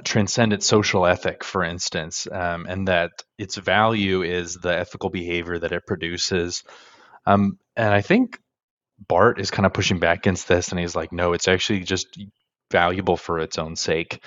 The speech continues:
And I think religion allows us to be able to engage in that just, like, useless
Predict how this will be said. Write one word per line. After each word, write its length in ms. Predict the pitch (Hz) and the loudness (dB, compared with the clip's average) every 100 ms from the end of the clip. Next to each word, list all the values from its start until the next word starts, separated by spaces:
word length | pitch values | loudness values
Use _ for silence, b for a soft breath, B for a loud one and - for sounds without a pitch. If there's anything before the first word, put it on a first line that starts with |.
| B B B | B B B
And 300 | 98 95 90 - | 2 2 0 -2
I 100 | 98 | 0
think 160 | 110 98 | 2 2
religion 380 | 87 95 104 | 4 4 2
allows 420 | 85 80 80 107 98 | 0 2 4 4 2
us 140 | 87 | -2
to 100 | - | -2
be 120 | 90 | 0
able 160 | 87 87 | 2 2
to 200 | - 87 | 0 -4
engage 400 | 82 80 87 85 | -4 -2 -2 0
in 100 | 92 | 0
that 200 | 82 82 | 2 2
just, 240 | 85 85 - | 2 0 0
like, 200 | 85 - | -2 -4
useless 640 | 90 92 - 98 95 - | -2 2 4 4 4 2